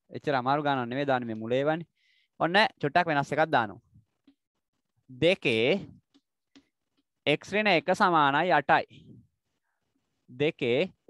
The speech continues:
x ඍණ එක සමානයි අටයි. මෙන්න දර්ශක සමීකරණ ආශ්‍රිත ගැටලුවක් මේ තියෙන්නේ. මේ වගේ ගණන් දෙකයි දෙක අභ්‍යාසයේ ඕන තරම් තියෙනවා. ඕන තරම් කියන්නේ ඒකේ තියෙනවා අටයි දාසයයි, අ, දාසයයි තිස් දෙකක් විතර තියෙනවා. හතරයි අටයි නෑ දාසයක් තියෙනවා ගණන්.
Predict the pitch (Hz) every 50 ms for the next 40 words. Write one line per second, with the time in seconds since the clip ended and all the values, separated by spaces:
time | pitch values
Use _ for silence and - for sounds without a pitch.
0 | - 143 143 - - - 170 190 190 175 151 - 165 160 190 170 156 151 139 135
1 | 151 175 180 160 147 - 147 123 - - - - - _ _ _ _ _ _ -
2 | 151 165 196 196 170 151 156 170 - 220 214 202 214 185 170 165 156 - 156 151
3 | 156 160 147 139 131 - 156 151 202 175 151 135 143 139 143 147 - 135 120 117
4 | - 156 135 113 101 - _ _ _ _ _ _ _ _ 156 170 185 196 196 190
5 | 175 165 156 151 156 190 277 - _ _ _ _ _ _ _ 147 151 160 180 180
6 | 185 170 165 - 196 202 208 185 180 185 175 170 170 - - 196 196 175 165 160
7 | 151 156 151 175 190 208 185 143 117 104 - _ _ _ - 131 139 151 147 156
8 | 147 143 143 131 139 131 135 165 170 147 135 143 - 151 156 151 131 123 139 185
9 | - _ _ _ _ _ _ _ _ - 127 131 - 143 147 170 160 139 131 127
10 | 131 135 - - 147 147 147 160 185 247 - _ _ _ _ _ _ _ - 120
11 | 123 123 123 120 120 123 127 127 127 131 - - 160 151 170 190 - 151 147 -
12 | 160 151 151 151 - _ _ _ _ _ - 127 135 143 151 160 131 113 107 -
13 | 131 127 - 139 135 135 135 127 123 147 151 151 143 147 147 156 165 - 170 170
14 | - - 143 123 110 101 101 90 - -